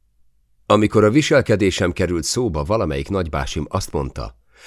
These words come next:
„Benny vagy sikeres bűnöző, vagy sikeres jogász lesz.” Ahogy már említettem,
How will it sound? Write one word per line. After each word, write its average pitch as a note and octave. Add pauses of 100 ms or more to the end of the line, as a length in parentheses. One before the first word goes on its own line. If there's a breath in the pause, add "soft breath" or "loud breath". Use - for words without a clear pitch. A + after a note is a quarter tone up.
(120)
„Benny D#3
vagy D3
sikeres D#3+
bűnöző, F#2
vagy G#2+
sikeres D#2
jogász A1+
lesz.” - (1040)
Ahogy G#2+
már A#2
említettem, G#2+